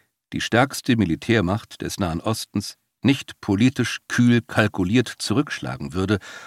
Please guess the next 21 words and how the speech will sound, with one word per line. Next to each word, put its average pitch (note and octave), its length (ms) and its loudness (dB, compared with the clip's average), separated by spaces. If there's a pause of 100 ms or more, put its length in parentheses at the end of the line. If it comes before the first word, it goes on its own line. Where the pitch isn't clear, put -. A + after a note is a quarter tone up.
(100)
um G2 200 -2
die E2+ 140 -2
Hamas F2+ 440 0
als - 340 -8
mörderischen G2 540 0
Angreifer F#2+ 720 0
und E2 180 -6
Geiselnehmer F2 720 0
vor A2+ 220 0
den G2 160 0
Augen G2+ 300 2
der D#2+ 160 -4
Weltöffentlichkeit F2+ 1120 -4
weiter F#2 400 0
ins - 180 -4
Unrecht - 480 2
zu - 80 -10
setzen. - 400 -16 (1600)
Das C#3 360 2
hätte B2 260 4
verhindert, A2 800 2